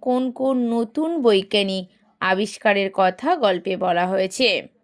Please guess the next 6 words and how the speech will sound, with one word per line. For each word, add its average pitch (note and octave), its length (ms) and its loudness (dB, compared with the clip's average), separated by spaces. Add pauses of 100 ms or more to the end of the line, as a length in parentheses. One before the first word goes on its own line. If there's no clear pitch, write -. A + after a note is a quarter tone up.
(640)
দেখো G#3 300 2
কি A#3 160 -4
বলেছে। A3+ 460 0 (480)
বলছে C#4 440 2 (320)
সালটা D4 520 2
উনিশ, B3+ 460 -2